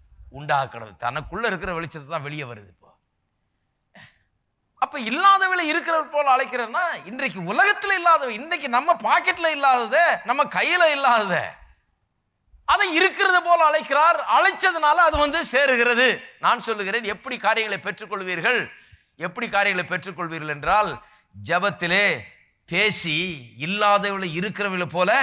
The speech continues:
அழைத்து, அப்படி விசுவாசித்து, அப்படித்தான்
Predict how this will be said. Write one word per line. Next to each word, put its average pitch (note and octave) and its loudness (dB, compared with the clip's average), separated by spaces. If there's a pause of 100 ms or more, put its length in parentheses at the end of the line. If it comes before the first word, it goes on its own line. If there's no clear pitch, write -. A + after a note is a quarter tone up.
(760)
அழைத்து, G#3 2 (520)
அப்படி C4+ 2
விசுவாசித்து, B3 0 (380)
அப்படித்தான் A#3 0